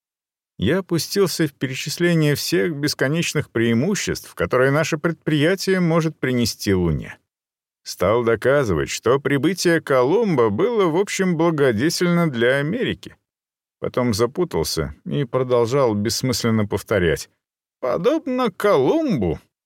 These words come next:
С этого момента мои воспоминания о действии на нас этого отвратительного гриба становятся туманными. Помню, что мы объявили о своем намерении плевать на проклятых насекомых и решили, что мужчинам не пристало прятаться здесь, на каком-то несчастном спутнике Земли.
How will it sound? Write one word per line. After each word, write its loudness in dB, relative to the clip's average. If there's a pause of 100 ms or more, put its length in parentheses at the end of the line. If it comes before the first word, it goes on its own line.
(720)
С -10
этого 0
момента 0
мои 0
воспоминания 0
о -2
действии -2
на 0
нас -2
этого 2
отвратительного 0
гриба 2
становятся -2
туманными. -6 (800)
Помню, 0
что -2
мы 0
объявили 0
о 2
своем 2
намерении 2
плевать 2
на 0
проклятых 0
насекомых 0
и 2
решили, 0
что -2
мужчинам 0
не 2
пристало 0
прятаться 0
здесь, -2
на -6
каком-то 0
несчастном 2
спутнике -4
Земли. -2